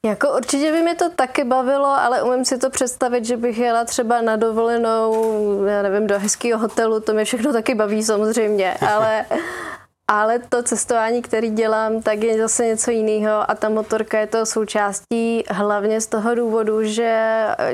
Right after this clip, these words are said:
Speaker 1: tě to strašně skvěle dostane k těm lidem místním.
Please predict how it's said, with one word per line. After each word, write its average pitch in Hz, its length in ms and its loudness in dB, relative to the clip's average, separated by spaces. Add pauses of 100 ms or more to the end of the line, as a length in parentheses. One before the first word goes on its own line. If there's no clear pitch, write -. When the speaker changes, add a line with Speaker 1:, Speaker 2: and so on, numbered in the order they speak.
(160)
Speaker 1:
tě 214 120 0
to 233 180 -4
strašně 226 1120 -2 (120)
skvěle 226 400 -2
dostane 226 420 -2
k - 60 -20
těm 254 160 -2
lidem 214 280 0
místním. 190 500 -4